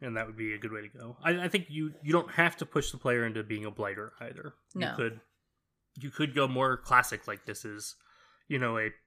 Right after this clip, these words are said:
Speaker 1: a real bad tree, then it's destroying lots of plants, and
Speaker 2: Or
Speaker 1: you need to stop it.
Speaker 2: Or maybe the corrupt priest was a blighter,
Speaker 1: Sure.
Speaker 2: and planted the tree, and, um, then you found out they actually need to do that, and you have to raise up the next blighter.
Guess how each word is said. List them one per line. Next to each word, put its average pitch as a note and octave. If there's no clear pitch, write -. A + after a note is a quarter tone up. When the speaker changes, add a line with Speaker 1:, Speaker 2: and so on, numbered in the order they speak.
Speaker 1:
a A#2
real C#3+
bad C#3
tree, C3
then A#2+
it's A#2
destroying B2+
lots C3+
of A#2+
plants, B2+
and C4+
Speaker 2:
Or C#4
Speaker 1:
you A#3+
need A#2+
to B2
stop -
it. -
Speaker 2:
Or B3
maybe C4
the B3+
corrupt A3+
priest A#3+
was G#3
a F#3+
blighter, D#3+
Speaker 1:
Sure. D3+
Speaker 2:
and F#3
planted F#3+
the F#3
tree, D#3+
and, D#3
um, D3+
then F#3
you E3+
found C#3+
out C#3
they E3
actually C#3+
need C#3
to C#3
do C#3+
that, C3+
and D#3+
you D#3+
have E3
to E3+
raise D3+
up D#3
the D#3+
next D3
blighter. E3